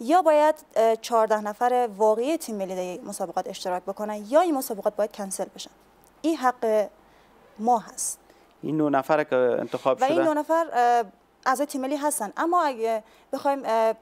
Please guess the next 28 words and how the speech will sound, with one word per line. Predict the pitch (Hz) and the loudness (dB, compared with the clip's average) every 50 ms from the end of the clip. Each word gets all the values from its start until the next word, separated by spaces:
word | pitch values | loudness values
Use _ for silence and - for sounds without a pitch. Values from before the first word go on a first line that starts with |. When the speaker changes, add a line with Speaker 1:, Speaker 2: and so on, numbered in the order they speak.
| _ _ | _ _
Speaker 1:
فکر | - 269 262 | -8 -8 -6
کنیم | 277 269 269 | -6 -8 -8
که | 269 | -6
Speaker 2:
تیم | - 214 | -4 0
Speaker 1:
چهارده | 233 226 226 220 | 2 2 2 2
نفر | - - 208 | 2 2 0
می‌خوایم | 208 - - 165 165 | -2 0 0 2 4
Speaker 2:
مهاجر | 156 151 139 135 131 127 - 185 | 4 4 4 4 2 2 4 4
Speaker 1:
بفرستن، | 180 170 135 - 330 | 4 4 4 4 2
Speaker 2:
هستن. | 330 - 110 | 2 2 0
شما | 107 - - - 175 190 302 | -4 -6 -6 0 2 2 2
Speaker 1:
بله. | 339 302 220 | 4 2 2
Speaker 2:
تیم | 190 202 196 196 190 190 190 190 | 0 0 0 2 2 2 2 2
ملی | 180 165 151 151 165 180 190 196 190 190 190 | 0 -2 -2 -2 0 0 0 0 2 2 2
هستین | 180 180 175 - - 185 180 | 2 2 0 -2 -4 -4 -2
که | 170 170 | -2 0
در | 139 139 | 0 0
داخل | 120 120 127 - - 151 | 2 2 0 0 2 2
افغانستان | 139 135 127 123 127 127 123 302 330 | 2 2 2 0 0 2 2 4 4
Speaker 1:
اونا | - 147 135 | 2 2 2
Speaker 2:
زحمت | 131 147 135 135 - 147 | 2 2 2 2 2 0
Speaker 1:
اعضای | 160 185 415 | 0 2 2
تیم | - 190 | 2 2
Speaker 2:
کشیدین، | 175 - 180 170 175 180 | 2 2 2 2 2 2
Speaker 1:
مهاجر، | 180 175 175 170 | 2 2 2 2
بله. | - 277 | 2 2
Speaker 2:
آمدین، | - - - 135 139 156 170 175 175 165 139 | 4 4 2 2 2 2 2 2 0 0 -4
بودین، | 123 131 131 131 151 165 175 175 175 170 | -6 -6 -4 -2 0 0 0 0 0 -4